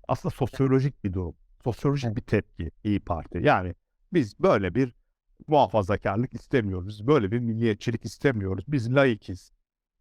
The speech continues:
Speaker 1: Biz, e, normal bir hayat istiyoruz. Normal bir parlamento istiyoruz. E,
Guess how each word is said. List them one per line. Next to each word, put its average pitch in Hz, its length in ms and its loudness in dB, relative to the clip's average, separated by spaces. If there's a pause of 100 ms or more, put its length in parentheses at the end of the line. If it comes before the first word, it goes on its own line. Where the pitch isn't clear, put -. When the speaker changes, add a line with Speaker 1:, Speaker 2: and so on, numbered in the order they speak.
(100)
Speaker 1:
Biz, - 220 -4
e, 123 240 0
normal 151 460 4
bir 104 60 -2
hayat 95 280 0
istiyoruz. - 580 -10
Normal 165 400 4
bir 123 100 2
parlamento 104 600 -2
istiyoruz. 107 580 -6 (600)
E, - 40 -4